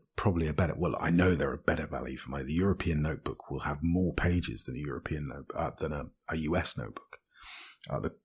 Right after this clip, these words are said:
the paper quality will, in most cases, be better, but, you know, people don't buy them. Um, I have a certain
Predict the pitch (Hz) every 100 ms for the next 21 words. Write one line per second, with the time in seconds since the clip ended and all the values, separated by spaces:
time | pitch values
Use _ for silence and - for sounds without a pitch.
0 | _ - - - 92 104 - - 71 -
1 | - 73 - 220 208 - 143 131 123 120
2 | 117 - 110 113 - 85 - 76 87 85
3 | - - - _ _ _ - - - _
4 | _ _ - 117 - - _ - - -
5 | 131 110 123 123 131 127 120 156 127 -
6 | _ _ _ 85 82 80 76 - 110 -
7 | - 107 101 82 73 -